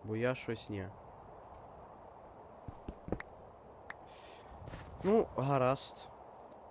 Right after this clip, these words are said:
І, кхм, знаєте що, друзі? В принципі, я думаю, що на такій незрозумілій ноті ми можемо завершувати, бо ми за сьогодні зробили все, що хотіли, а саме ми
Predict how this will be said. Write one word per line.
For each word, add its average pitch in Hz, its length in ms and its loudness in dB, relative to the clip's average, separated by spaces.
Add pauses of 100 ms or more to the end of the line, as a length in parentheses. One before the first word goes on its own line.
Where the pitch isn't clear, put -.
(220)
І, 151 320 6 (140)
кхм, 175 320 6 (300)
знаєте 175 420 10
що, - 160 2
друзі? 113 360 2 (1300)
В - 0 -
принципі, 208 480 10
я 170 80 12
думаю, 170 240 8
що 165 120 4
на 156 60 4
такій - 260 4
незрозумілій 175 840 10
ноті 180 460 8
ми 139 160 8
можемо 127 380 8
завершувати, 190 800 6 (320)
бо 123 680 12 (680)
ми 160 360 12 (100)
за 131 180 6
сьогодні 143 420 8
зробили 135 340 6
все, 151 220 8
що 143 160 0
хотіли, 160 520 4
а 131 80 6
саме 127 540 10 (1000)
ми 123 240 6